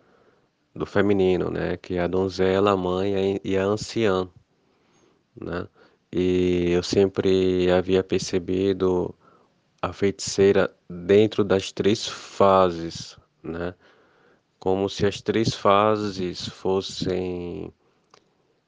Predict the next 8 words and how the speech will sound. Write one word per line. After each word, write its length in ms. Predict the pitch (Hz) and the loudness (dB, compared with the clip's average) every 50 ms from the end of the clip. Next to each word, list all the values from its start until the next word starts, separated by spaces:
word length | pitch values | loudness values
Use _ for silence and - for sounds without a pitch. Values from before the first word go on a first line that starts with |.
| _ _ _ _ _ _ | _ _ _ _ _ _
é, 920 | - 50 50 50 50 50 50 50 50 50 50 50 50 50 50 50 50 - - _ _ _ _ _ _ _ _ _ _ _ _ _ _ _ _ _ _ _ _ _ _ 127 | -12 -10 -10 -8 -10 -10 -10 -12 -12 -12 -12 -12 -12 -12 -14 -14 -14 -16 -18 _ _ _ _ _ _ _ _ _ _ _ _ _ _ _ _ _ _ _ _ _ _ -10
graduações, 1500 | 117 90 104 104 104 107 113 113 107 113 110 110 107 - - - 98 98 101 110 120 117 104 95 - - - - - - - _ _ _ _ _ _ _ _ _ _ _ _ _ _ _ _ _ _ _ _ _ _ _ _ _ _ - 82 | 0 2 4 4 6 4 2 2 2 2 2 2 0 -2 -4 -2 -2 0 0 0 0 -2 -4 -6 -8 -8 -10 -10 -10 -14 -18 _ _ _ _ _ _ _ _ _ _ _ _ _ _ _ _ _ _ _ _ _ _ _ _ _ _ -12 -10
né, 280 | 80 85 98 107 107 - _ _ _ _ _ _ _ _ _ _ _ _ _ _ _ _ _ _ _ | -10 -10 -10 -12 -14 -18 _ _ _ _ _ _ _ _ _ _ _ _ _ _ _ _ _ _ _
do 180 | - 90 92 101 | -6 -4 -2 -2
ser 360 | - - - - 113 117 123 | 0 0 2 2 4 4 2
feiticeira, 920 | 117 - - 110 107 - - - 107 - - 101 101 95 92 85 85 82 _ _ _ _ _ _ _ _ _ _ _ _ _ _ _ _ _ _ _ _ _ _ - | 2 -2 -4 -4 -6 -6 -8 -12 -14 -8 -4 -2 -2 -2 -2 -4 -8 -12 _ _ _ _ _ _ _ _ _ _ _ _ _ _ _ _ _ _ _ _ _ _ -18
né, 280 | - 82 82 85 92 98 _ _ _ _ _ _ _ _ _ _ _ _ _ _ - | -16 -14 -14 -14 -16 -18 _ _ _ _ _ _ _ _ _ _ _ _ _ _ -12
do, 800 | - 85 87 87 87 87 87 85 85 82 82 82 82 - - | -8 -6 -4 -4 -4 -4 -4 -4 -4 -6 -6 -8 -10 -12 -14